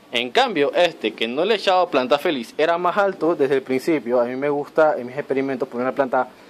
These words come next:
más robusta como control y la planta más enclencle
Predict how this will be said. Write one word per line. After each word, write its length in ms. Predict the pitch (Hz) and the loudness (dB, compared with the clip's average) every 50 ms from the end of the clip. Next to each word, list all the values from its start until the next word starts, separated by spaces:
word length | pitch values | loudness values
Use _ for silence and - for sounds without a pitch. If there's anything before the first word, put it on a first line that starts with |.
| - - - - - - | -20 -20 -20 -18 -6 -2
más 160 | 147 156 175 | -2 0 2
robusta 600 | 165 180 196 190 165 127 123 - - 147 165 185 - | 4 4 4 4 2 0 0 0 0 0 0 0 -4
como 220 | - 135 143 147 | -4 -2 0 0
control 500 | 147 175 180 175 175 185 180 180 180 175 - | 2 0 0 2 2 2 2 2 2 0 -2
y 100 | 151 147 | 0 2
la 160 | 135 127 123 | 2 2 2
planta 500 | - 139 139 139 120 - 139 135 135 - - - - - - | 0 -2 -2 -2 0 2 4 4 4 2 -2 -8 -20 -18 -8
más 200 | 131 135 131 151 | -4 -4 -2 -2
enclencle 640 | 139 143 139 - 170 175 170 160 - - 170 185 | -4 -4 -2 0 0 0 0 0 0 0 -2 -2